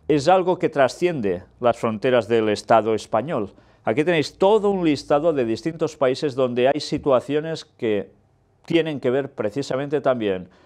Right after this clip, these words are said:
con ese "mas no se unirán". Islandia, Reino Unido, Holanda, Francia, Portugal, Rumanía, Polonia, Hungría, Austria, Suiza, España, Grecia, Alemania, Italia, Dinamarca, Finlandia, Suecia. Todos por distintos motivos,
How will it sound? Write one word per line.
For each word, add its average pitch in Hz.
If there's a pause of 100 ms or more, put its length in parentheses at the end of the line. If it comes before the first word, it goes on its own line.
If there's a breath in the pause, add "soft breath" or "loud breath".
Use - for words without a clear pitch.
(200 soft breath)
con 123
ese 131
"mas 113
no 107
se 104
unirán". 95
Islandia, 117
Reino 110
Unido, 110
Holanda, 110
Francia, 107
Portugal, 101
Rumanía, 104
Polonia, 104
Hungría, 101
Austria, 107
Suiza, 104
España, 104
Grecia, 104
Alemania, 104
Italia, 107
Dinamarca, 101
Finlandia, 98
Suecia. 101 (1080 soft breath)
Todos 147
por 147
distintos 143
motivos, 131